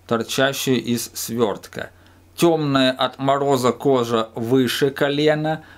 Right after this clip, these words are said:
а ниже колена в полосатой гетре. Размер этой маленькой ноги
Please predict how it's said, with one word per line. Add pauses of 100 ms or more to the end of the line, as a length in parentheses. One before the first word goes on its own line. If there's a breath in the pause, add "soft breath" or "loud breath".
(120)
а
ниже
колена (400 soft breath)
в
полосатой
гетре. (800 loud breath)
Размер
этой
маленькой
ноги